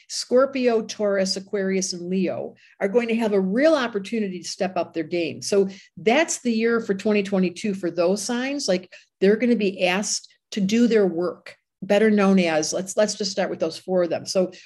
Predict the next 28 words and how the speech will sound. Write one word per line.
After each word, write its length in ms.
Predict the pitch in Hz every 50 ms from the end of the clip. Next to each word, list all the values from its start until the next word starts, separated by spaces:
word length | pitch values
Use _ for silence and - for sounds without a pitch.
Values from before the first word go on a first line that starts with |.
| _ _
for 160 | - 220 214 196
Leos, 580 | 185 202 247 277 285 233 175 156 156 165 160
it's 160 | 196 196 196
kind 240 | - - 254 277 311
of 80 | 285 208
exciting. 680 | 202 196 - - - 220 226 220 175 - - - - - _ _ _ _ _
They 200 | - 226 254 277 277 302
have 200 | 269 240 190 -
a 100 | - 190
serious 560 | - - - 233 233 240 247 240 240 233 233
energy 420 | - 202 202 214 214 190 220 208
beginning 460 | 190 190 180 160 170 185 190 208 220
at 100 | 220 196
the 80 | 196 165
beginning 360 | 165 170 170 180 180 190 196
of 60 | 196
the 80 | 190 190
year, 280 | 185 190 196 208 208 -
and 160 | 196 180 185
there's 240 | 185 190 190 190 190
a 40 | 185
chance 440 | - - - 254 254 269 262 247 -
for 80 | 226
them 220 | 190 190 180 180 175
to 180 | - - - _
put 260 | - - 269 254 - 208
more 280 | 208 214 214 202 - 185
ambition 800 | 180 175 170 156 185 196 208 196 - 190 139 120 127 131 127